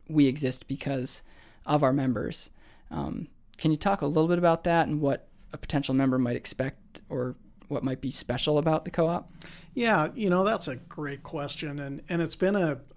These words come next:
Speaker 2: um, a process that's evolved, right? When I, when I first joined the, the board, we were just getting going. And, um, at that point, we were really focused on just being a company, right?
Speaker 1: Mm-hmm.
Speaker 2: Getting, uh,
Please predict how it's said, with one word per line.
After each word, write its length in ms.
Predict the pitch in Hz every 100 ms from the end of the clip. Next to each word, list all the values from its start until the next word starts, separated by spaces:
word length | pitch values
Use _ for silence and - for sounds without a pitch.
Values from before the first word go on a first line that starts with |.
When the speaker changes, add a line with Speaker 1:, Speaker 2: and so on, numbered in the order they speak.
| -
Speaker 2:
um, 460 | - 143 139 131 127 - - - - -
a 60 | -
process 480 | 180 165 - 147
that's 220 | - 143 139
evolved, 540 | 127 139 135 127 - - - -
right? 240 | 143 151
When 140 | - 151
I, 160 | 151 147 -
when 140 | 156
I 60 | 147
first 320 | - 190 -
joined 320 | 180 165 160
the, 260 | 147 131 127
the 100 | -
board, 380 | 127 151 147 135
we 120 | 143
were 60 | 135
just 280 | 127 165 -
getting 240 | 160 147
going. 400 | 143 139 139 - - - - - - -
And, 480 | 214 151 147 147 143 -
um, 320 | 160 147 143 -
at 160 | 151 -
that 240 | 165 170
point, 320 | 170 151 151 -
we 200 | 156 160
were 160 | 160
really 320 | 147 151 143
focused 500 | 127 147 135 139 123
on 260 | 139 131 123
just 480 | - 143 135 - - -
being 320 | - 147 139
a 80 | 127
company, 640 | 123 - 123 - 131 - - -
right? 320 | 143 139 135
Speaker 1:
Mm-hmm. 180 | - 139
Speaker 2:
Getting, 360 | 139 147 143 127 - - - - -
uh, 140 | 147